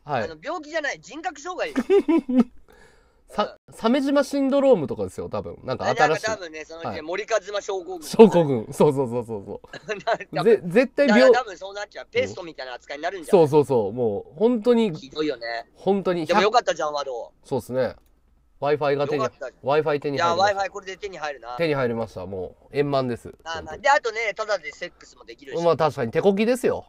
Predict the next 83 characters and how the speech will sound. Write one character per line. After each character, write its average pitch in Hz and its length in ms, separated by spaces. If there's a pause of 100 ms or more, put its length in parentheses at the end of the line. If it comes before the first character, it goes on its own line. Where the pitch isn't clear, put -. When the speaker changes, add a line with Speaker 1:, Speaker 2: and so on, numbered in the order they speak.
Speaker 2:
も 180 100
う - 20
こ 196 80
れ 254 60
は - 0
ウ 269 60
ィ - 20
ン 233 160
ウ - 20
ィ 240 120
ン 247 40
だ 226 120
よ 143 40
な。 127 140
Speaker 1:
手 - 20
こ 123 60
き。 - 60
は 113 100
い。 101 60
手 185 120
こ 226 140
き 240 120
し - 60
か 156 100
さ 127 160
せ 139 120
な 135 100
い 123 40
で - 40
す - 60
よ、 85 100
も 82 180
う。 - 100 (600)
Speaker 2:
あ 190 240
ー、 - 20
も 196 100
う 185 40
そ 208 160
う - 20
な 143 80
の？ 110 200
Speaker 1:
は 107 200
い。 95 80
あ、 127 200
し 170 160
ば 165 100
ら 123 100
く 117 100
は。 95 180 (480)
三 196 300
年 202 220
ぐ 214 80
ら 170 160
い - 20
は。 175 120
Speaker 2:
あ - 20
ー、 190 160
ま 180 140
あ、 - 20
罰 254 320
だ。 143 180 (140)
Speaker 1:
罰 170 240
で 113 100
す、 - 80
罰 135 260
で 107 120
す。 - 200 (120)
罰、 127 320
罰 190 260
と 214 100
し 269 120
て。 - 20
Speaker 2:
当 220 60
た 208 80
り 320 40
前 - 0
だ 269 140
よ 156 80
な、 151 60
そ - 80
れ 143 80
は 139 60
な。 151 80